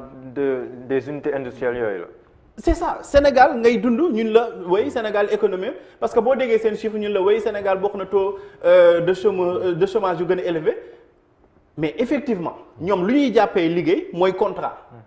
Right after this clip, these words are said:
Speaker 2: Fàtte nañu ni taximan bi di daw Sénégal. Ils sont au nombre de cinquante mille, voire plus. Taximan yooyu noonu, kenn amu ci contractuel, et pourtant c'est pas des chômeurs.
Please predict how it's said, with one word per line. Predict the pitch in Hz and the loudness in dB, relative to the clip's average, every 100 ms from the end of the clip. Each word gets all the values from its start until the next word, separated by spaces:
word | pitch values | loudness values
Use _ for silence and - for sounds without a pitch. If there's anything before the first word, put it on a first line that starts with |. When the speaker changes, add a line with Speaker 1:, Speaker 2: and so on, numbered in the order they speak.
| 107 95 85 101 107 _ _ _ _ _ _ _ | -20 -20 -20 -20 _ _ _ _ _ _ _ _
Speaker 2:
Fàtte | - 196 220 | -4 0 0
nañu | 214 196 151 | 0 0 -2
ni | 165 277 - - | -4 -6 -8 -6
taximan | - 202 185 | -4 -2 -2
bi | 170 185 | -4 -6
di | 185 | -2
daw | 170 | -2
Sénégal. | 160 151 127 101 110 123 _ _ 123 110 101 131 _ | -2 -6 -8 -8 -12 -18 _ _ -20 -20 -20 -20 _
Ils | 156 | -10
sont | 156 190 | -4 -2
au | 196 | 0
nombre | 185 175 | 0 0
de | 170 | -2
cinquante | 170 185 170 156 | -4 -4 -4 -4
mille, | 165 | -6
voire | 143 147 - | -4 -6 -6
plus. | 127 - 104 98 107 123 _ | -14 -14 -20 -20 -20 -20 _
Taximan | - 190 214 190 175 | -6 -4 0 0 2
yooyu | 180 165 | 4 4
noonu, | 160 147 254 - - _ | 2 -2 -6 -14 -20 _
kenn | 262 254 | -2 0
amu | 247 | -2
ci | 233 | -2
contractuel, | 233 247 254 226 254 247 | -2 -4 -4 -4 -6 -2
et | 247 | -2
pourtant | 240 262 233 | 0 0 0
c'est | |
pas | 254 240 | -4 -4
des | 240 | -4
chômeurs. | 262 339 - | -4 -6 -8